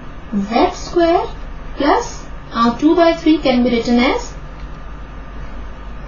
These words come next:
root two by three whole square is equal to three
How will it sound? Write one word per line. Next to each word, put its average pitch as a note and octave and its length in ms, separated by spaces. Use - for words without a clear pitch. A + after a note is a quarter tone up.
root C#4 560
two B3+ 180
by D#4 220
three D4 340
whole E4+ 220
square E4+ 520
is A#3+ 180
equal D4 380
to A#3+ 360
three D4 480